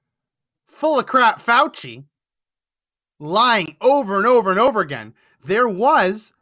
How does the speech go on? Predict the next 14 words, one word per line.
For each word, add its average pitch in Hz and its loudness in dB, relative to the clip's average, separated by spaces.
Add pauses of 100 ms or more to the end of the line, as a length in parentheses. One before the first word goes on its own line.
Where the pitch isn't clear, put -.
(160)
there 185 -4
was 226 0
gain-of-function 190 -4
research 165 -10
at 165 -4
the 202 -4
Wuhan 180 -2
lab. 175 0
We 233 -4
funded 226 -4
it. 95 -20
And 160 -10
the 180 -4
reason 208 -4